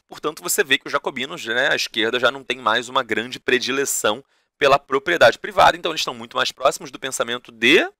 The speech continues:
diga aí, quem é o pensador? Espero que você tenha dito Jean-Jacques Rousseau.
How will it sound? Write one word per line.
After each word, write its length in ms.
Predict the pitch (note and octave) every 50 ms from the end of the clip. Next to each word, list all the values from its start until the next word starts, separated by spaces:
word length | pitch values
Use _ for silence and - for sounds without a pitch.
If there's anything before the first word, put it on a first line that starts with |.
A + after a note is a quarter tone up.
| _ _ _ _ _
diga 220 | - A#2 B2 C3+
aí, 100 | B2 A2
quem 140 | - - A#2+
é 60 | A2+
o 40 | A2+
pensador? 460 | - A#2+ - - A#2+ G#2+ G2+ E2+ E2 _ _ _ _ _ _ _ _ _ _ _ _ _ _ _ _ _ _ _ _ _ _ _ _ _ _ _ _ _ _ _ _ _ _ _ _
Espero 300 | _ - - - G#2+ G2+
que 60 | -
você 60 | - -
tenha 180 | D3 D#3 E3
dito 420 | C3+ C3+ E3 F#3 - A#3 A#3+ D4+ - _ -
Jean-Jacques 760 | - - B2 C3+ D3 E3+ F3 C3+ - A#2 A2 A2+ A#2 - -
Rousseau. 480 | - F3 G3+ - - - C#3+ B2 B2